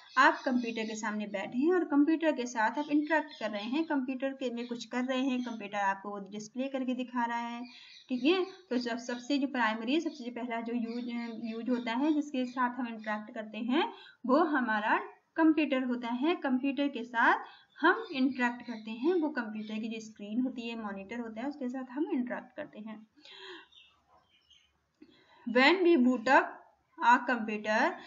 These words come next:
जब हम एक computer को boot अप करते हैं, जब हम computer चलाते हैं तो वो बूट अप होता है सबसे पहले, ठीक है, Boot up करते हैं। The desktop is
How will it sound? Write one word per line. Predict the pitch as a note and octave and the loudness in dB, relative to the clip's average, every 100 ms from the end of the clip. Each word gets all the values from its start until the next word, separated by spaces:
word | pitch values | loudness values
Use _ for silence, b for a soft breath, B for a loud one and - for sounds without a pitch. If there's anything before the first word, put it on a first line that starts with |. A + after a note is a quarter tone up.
| B _ | B _
जब | B3 E4+ F4+ | 2 4 6
हम | E4+ | 4
एक | B3+ B3+ A3+ | 4 0 -4
computer | A3+ G3+ G#3 A3 | -6 -6 -6 -4
को | G#3+ | -4
boot | G#3+ G3+ D4+ | -4 0 0
अप | D4+ | 2
करते | C#4 C4+ C4+ | -2 0 -2
हैं, | C4 B3+ B3+ B3+ _ | 0 0 -4 -8 _
जब | A3+ A3 | -10 -8
हम | |
computer | G#3+ G#3+ G#3 A#3 | -8 -8 -8 -8
चलाते | A3 G3+ G#3 | -6 -6 0
हैं | D4 E4+ | 2 4
तो | D4 | 2
वो | B3+ D#4 F4+ B B B A#3 | 2 0 -2 B B B -12
बूट | A#3 G#3+ B3 B3 | -8 0 0 2
अप | C4+ B3+ | 0 -2
होता | G#3+ G#3+ | -6 -6
है | A#3+ | -8
सबसे | G#3 - G#3 | -10 -14 -14
पहले, | G3 G3+ G#3 | -12 -12 -14
ठीक | A#3 G#3+ | -14 -4
है, | F#4+ G4 - A#3 | -2 -2 -8 -8
Boot | G#3+ G#3+ | -8 -6
up | B3 B3 | -6 -6
करते | B3+ B3+ | -6 -4
हैं। | B3+ D#4 F4 | 0 2 2
The | D4 | 0
desktop | G#3+ G#3 B3 - D4+ D#4+ C4 | 0 -2 -2 -2 0 0 0
is | D#4 | -2